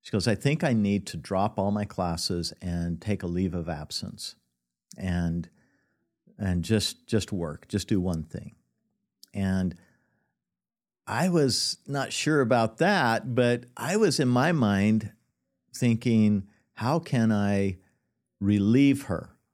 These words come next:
of some of the stresses in her life? She deserves it, right? She's been so good,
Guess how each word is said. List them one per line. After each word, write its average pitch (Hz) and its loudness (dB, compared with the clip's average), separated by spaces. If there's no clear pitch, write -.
of 98 0
some 117 0
of 107 2
the 95 -2
stresses 101 -4
in 90 -4
her 90 -4
life? 78 -10
She - 0
deserves 135 2
it, 80 -6
right? 107 0
She's 107 -4
been 113 0
so 104 -2
good, 87 -4